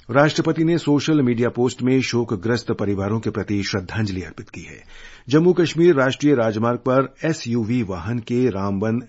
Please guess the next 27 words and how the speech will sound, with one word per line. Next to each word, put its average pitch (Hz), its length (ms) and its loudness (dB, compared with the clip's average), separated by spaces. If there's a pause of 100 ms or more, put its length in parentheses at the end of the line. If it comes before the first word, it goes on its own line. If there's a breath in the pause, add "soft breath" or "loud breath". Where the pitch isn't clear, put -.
जिले 98 300 -4
में 120 200 -2 (100)
खाई 123 260 -4
में 110 140 -2
गिर 90 140 -6
जाने 90 240 -6
से 80 240 -10 (480 loud breath)
दस 147 340 -4
लोगों 98 280 -4
की 82 260 -12 (340 soft breath)
मृत्यु 98 400 -4
हुई 123 200 -2
है। 71 220 -10 (2250 soft breath)
प्रत्येक, 196 480 6 (960)
प्रधानमंत्री 196 500 4
नरेंद्र 160 360 4
मोदी 139 220 6
ने 165 160 4
प्रत्येक 151 460 0 (240)
मृतक 135 340 -2
के 139 140 4
निकट 127 380 2
संबंधी 110 460 0
को 143 180 0
प्रधानमंत्री 113 600 0
राष्ट्रीय 107 420 0
राहत 98 320 -2